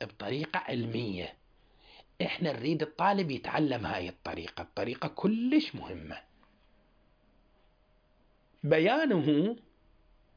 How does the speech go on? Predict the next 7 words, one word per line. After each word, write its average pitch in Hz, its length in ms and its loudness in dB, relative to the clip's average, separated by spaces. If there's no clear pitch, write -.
بيان 196 420 4
الإشكال - 640 -4
وكيفية 190 840 4
تخلص 151 500 -2
المصنف 117 720 -4
من 285 140 8
الإشكال، 233 800 2